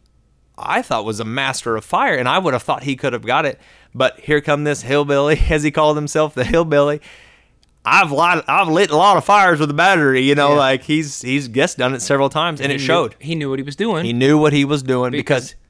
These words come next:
Speaker 1: he
Speaker 2: he,
Speaker 1: practiced it.
Speaker 2: he didn't watch somebody do it.
Speaker 1: Right.
Speaker 2: He did it.
Speaker 1: He did it. He
Speaker 2: Right.
Speaker 1: actually took a battery and, and has done that before. So that would be my last thing to everyone listening is, if you're as passionate as I am, I love this stuff, but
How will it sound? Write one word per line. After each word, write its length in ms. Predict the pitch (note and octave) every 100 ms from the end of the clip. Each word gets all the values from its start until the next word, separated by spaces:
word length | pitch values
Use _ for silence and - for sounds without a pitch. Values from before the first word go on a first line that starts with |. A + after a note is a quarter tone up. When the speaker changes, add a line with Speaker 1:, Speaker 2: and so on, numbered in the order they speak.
| _ _ _ -
Speaker 1:
he 140 | C#3
Speaker 2:
he, 60 | D3
Speaker 1:
practiced 480 | D#3 C4+ C#3 -
it. 80 | B2
Speaker 2:
he 120 | - C#3+
didn't 200 | D#3+ C3
watch 280 | E3 - -
somebody 380 | D3 C3+ B2+
do 180 | A2+ C3
it. 100 | D#3+
Speaker 1:
Right. 140 | E3+ G#3
Speaker 2:
He 100 | E3+
did 220 | C3+ G3
it. 80 | D#3 -
Speaker 1:
He 160 | A#3+
did 400 | F3 C3 F#3 C#4+
it. 200 | C#3 -
He 140 | D#3 D#3
Speaker 2:
Right. 60 |
Speaker 1:
actually 240 | D3 E3+ E3+
took 160 | F#3 F3
a 40 |
battery 400 | D#3 D3 D3 C3
and, 160 | C3 -
and 140 | A#2+
has 140 | A#2+ A#2
done 180 | C3+ C3+
that 140 | A2
before. 400 | A#2 - C3+ G#2+
So 320 | - C3+ A2 _ _ _ _ _ -
that 220 | C#3 E3+
would 100 | F#3
be 80 | D#3+
my 180 | D3+ C#3+
last 300 | C3+ C3+ -
thing 180 | C3
to 100 | A#2+
everyone 360 | A2 B2 A#2+ A2+
listening 420 | A2+ C3+ A#2+ G#2+
is, 320 | A2+ G#2+ - _ _ _ _ _ _
if 100 | -
you're 140 | A#2 - -
as 120 | G2+
passionate 440 | - G3+ G#3+ G3 F3+
as 100 | E3
I 180 | E3 C#3
am, 120 | C#3+
I 80 | D#3
love 260 | D#3+ D#3+
this 140 | C3+ -
stuff, 300 | C3 B2 - - _ _
but 300 | - B2+ -